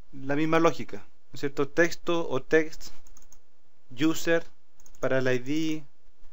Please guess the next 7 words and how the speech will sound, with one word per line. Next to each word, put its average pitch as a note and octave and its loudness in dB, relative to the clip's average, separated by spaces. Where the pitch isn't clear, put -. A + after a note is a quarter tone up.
el B2+ 0
nombre, D3+ 4
detalle, C#3 2
view, C3 0
el B2 -2
título C#3 0
en B2 -2